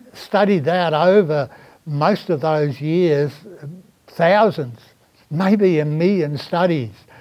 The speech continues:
uh, trying to discern what works best. My, probably biased because I'm a Christian, but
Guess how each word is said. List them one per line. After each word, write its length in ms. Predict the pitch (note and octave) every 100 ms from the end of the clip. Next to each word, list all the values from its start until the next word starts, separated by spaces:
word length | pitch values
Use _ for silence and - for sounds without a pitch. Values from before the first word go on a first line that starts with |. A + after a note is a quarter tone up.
| - _ -
uh, 320 | D3 C#3 C3+ C#3
trying 420 | - G3 G3 F#3+ C#3+
to 140 | E3+
discern 640 | C#3 D3+ - D#3+ F#3 C3 A#2 - _
what 280 | E3+ E3 D#3+
works 320 | D#3+ D#3+ D3+
best. 380 | B2+ F3 D#3 - - - - _ _ B3
My, 720 | E3 G3 B3 A#3 G3 F3+ G3+ -
probably 340 | B3 D4 D4+
biased 760 | C#3 D3+ F3 C#3 A2+ F#3+ - - -
because 280 | C#3+ D#3
I'm 280 | C#3+ C3+ C#3 _ _ _ _
a 80 | D#3+
Christian, 560 | - G3 - E3 D3 D3+
but 180 | F3